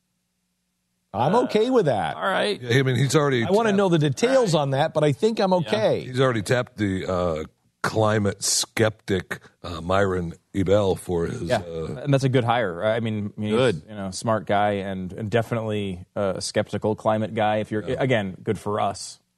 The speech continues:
Speaker 4: Uh,
Speaker 2: Yeah.
Speaker 4: that's, that's a good name.
Speaker 1: Additionally, on the first day, so everything he's saying so far is day one.
Speaker 2: Wow.
Speaker 1: Additionally, on the
Speaker 3: Busy
Speaker 1: first
Speaker 3: day.
Speaker 1: day,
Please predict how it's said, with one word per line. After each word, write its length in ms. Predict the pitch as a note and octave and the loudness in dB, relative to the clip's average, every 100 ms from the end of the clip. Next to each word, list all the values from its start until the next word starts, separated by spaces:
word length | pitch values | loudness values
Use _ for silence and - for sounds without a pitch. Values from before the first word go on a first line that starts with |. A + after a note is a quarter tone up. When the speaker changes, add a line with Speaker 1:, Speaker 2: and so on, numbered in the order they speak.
| - | -12
Speaker 4:
Uh, 120 | - | -8
Speaker 2:
Yeah. 60 | - G#2+ G2+ | -2 0 0
Speaker 4:
that's, 140 | - G#2 | -4 -8
that's 140 | A2 | -6
a 40 | G#2 | -2
good 160 | G#2 | -2
name. 280 | G2 F#2+ F#2+ _ _ _ _ | -4 -6 -10 _ _ _ _
Speaker 1:
Additionally, 800 | C#3 A2+ F3+ - F#3 E3 D#3 D3 - | 0 4 2 2 2 2 2 -2 0
on 340 | D3 F3 G3+ | 0 2 0
the 80 | G3 | 0
first 520 | - F#3+ F#3+ F3+ - | 0 0 0 0 -2
day, 500 | C3 E3+ B2 D2+ - _ _ _ | 0 2 2 -2 -10 _ _ _
so 240 | - A#2 - | -4 -4 0
everything 360 | D3 G3+ A#3+ G#3+ | 0 2 2 4
he's 140 | E3+ | 4
saying 220 | A3+ A3+ | 4 2
so 160 | D#3 C#3 | 2 0
far 260 | A#2+ G#2+ | 2 0
is 180 | F#2+ F2 | 0 -4
day 260 | - - D#3 | -6 0 2
one. 300 | A2+ A2+ B1 - _ _ _ - | 2 -2 -4 -16 _ _ _ -12
Speaker 2:
Wow. 320 | D2+ G2+ F2+ _ _ _ _ - | -4 -4 -4 _ _ _ _ -2
Speaker 1:
Additionally, 800 | C3+ G#2 G3+ G3 C#3+ G#2 D#2+ C#2+ | 0 4 2 2 -2 -4 -4 -4
on 240 | C3+ D#3+ F#3+ | 0 2 2
the 60 | F3 | 0
Speaker 3:
Busy 120 | F#3 | 2
Speaker 1:
first 200 | F#3 F#3+ | 0 2
Speaker 3:
day. 180 | G3 C3 | 0 0
Speaker 1:
day, 300 | G#2 B1+ | -2 -6